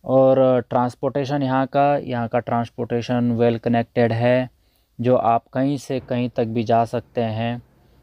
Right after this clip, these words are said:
यहाँ पे, यहाँ पे बस है, metro है, taxi है, tram है, boat है।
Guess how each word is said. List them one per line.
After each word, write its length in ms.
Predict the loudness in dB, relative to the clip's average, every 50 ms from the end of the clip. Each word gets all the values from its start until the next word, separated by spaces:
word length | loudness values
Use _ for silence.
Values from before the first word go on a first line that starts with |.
| _ _ -8
यहाँ 220 | -4 -2 0 0 -2
पे, 360 | -4 -6 -12 -12 -12 -12 -12 -14 _ _ _ _ _ _ _ _ _ _ _ _ _ _ _ _ _ _ _ _ _ _ _ _ _ 0
यहाँ 200 | 0 2 2 2
पे 680 | 2 2 2 4 2 2 0 0 -2 -4 -4 -8 -10
बस 600 | -12 -12 -12 -6 0 2 2 2 2 0 -2 -4 -2
है, 360 | 0 0 2 2 2 0 -2
metro 560 | -2 -2 0 0 0 -2 -2 0 0 2 2 2
है, 380 | 0 0 0 0 0 0 -2
taxi 640 | -4 _ 0 0 0 0 -2 -6 -6 -4 -2 0 0
है, 500 | 0 0 0 0 0 -2 -2 -4 -8 -10 _ _ _ _ _ _ -2
tram 440 | 0 0 2 2 0 0 -2 -2 -4
है, 560 | -6 -6 -6 -6 -8 -8 -10 -12 -12 -6 -4
boat 340 | -2 0 0 0 -2 -2 -4
है। 340 | -4 -4 -4 -6 -10 -12